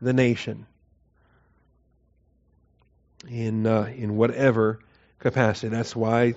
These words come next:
I, I think I used this illustration last week. The, the gas pumps. The gas pumps are inspected. That there's a department, there's a state agency that inspects the gas pumps, and you make sure, and I start looking at it now every time I pump my gas,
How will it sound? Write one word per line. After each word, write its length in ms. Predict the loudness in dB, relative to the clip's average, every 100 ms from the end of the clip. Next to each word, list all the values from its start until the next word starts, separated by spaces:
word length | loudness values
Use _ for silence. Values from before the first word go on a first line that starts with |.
| -4
I, 120 | -8
I 180 | -8 -10
think 140 | -2
I 80 | 0
used 240 | 2 0
this 160 | 0 2
illustration 420 | 0 2 -4 -2
last 240 | -4 -4 -4
week. 160 | -2
The, 140 | -2 -4 -10 -4
the 80 | 0
gas 300 | 2 2 0
pumps. 500 | -6 -6 -6 -12 -16 _ _ _ _ _ _
The 80 | -2
gas 360 | 4 6 6 2
pumps 300 | -2 -2 -2
are 180 | -4 -2
inspected. 640 | -4 -4 -4 -4 -8 -14 -16 _ _ -20 -6
That 100 | 0
there's 160 | 0
a 40 | 2
department, 540 | 0 2 2 2 0
there's 160 | 0 -4
a 20 |
state 320 | 2 6 8
agency 540 | 8 6 2 -2 0 0
that 140 | 0
inspects 520 | -2 -4 2 2 2
the 80 | -4
gas 320 | -2 -4 -6
pumps, 300 | -8 -10 -6
and 100 | -6
you 80 | -2
make 220 | -2 -4
sure, 340 | -2 2 2 0 -16 -12 -2
and 100 | 2
I 140 | 2
start 220 | 4 4
looking 200 | 4 2
at 120 | 0 -2
it 60 |
now 80 | -2
every 180 | -2 -2
time 180 | -2 -2
I 40 |
pump 200 | -4 -6
my 120 | -4
gas, 260 | -2 -2 -4